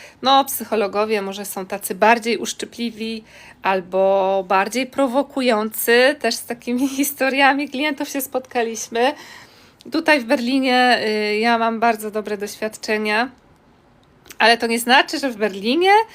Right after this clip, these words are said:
jak ja znam te instytucje, to że tutaj jest łatwiej zdać. Nie, to nie chodzi, że to w ogóle nie jest związane z miejscem, tylko to jest związane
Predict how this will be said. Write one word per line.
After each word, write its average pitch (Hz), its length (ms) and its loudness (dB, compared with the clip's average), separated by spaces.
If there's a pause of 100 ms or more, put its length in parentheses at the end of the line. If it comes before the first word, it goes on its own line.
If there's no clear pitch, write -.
(200)
jak 220 160 -2
ja 220 120 2
znam 214 320 2
te 330 160 0
instytucje, 330 840 -2 (260)
to 226 100 -4
że 226 140 -4
tutaj 247 320 -4
jest 285 160 -4
łatwiej 294 320 -4
zdać. 294 400 2 (360)
Nie, 233 100 0
to 269 120 -8
nie 320 140 -6
chodzi, 370 340 -4
że 190 440 -4 (1080)
to 240 140 -2
w 226 80 -8
ogóle 269 260 -2
nie 277 80 2
jest 262 120 -2
związane 233 720 0
z - 180 -10
miejscem, 202 760 -2 (360)
tylko - 160 -14
to 233 140 -4
jest 269 200 0
związane 196 680 -4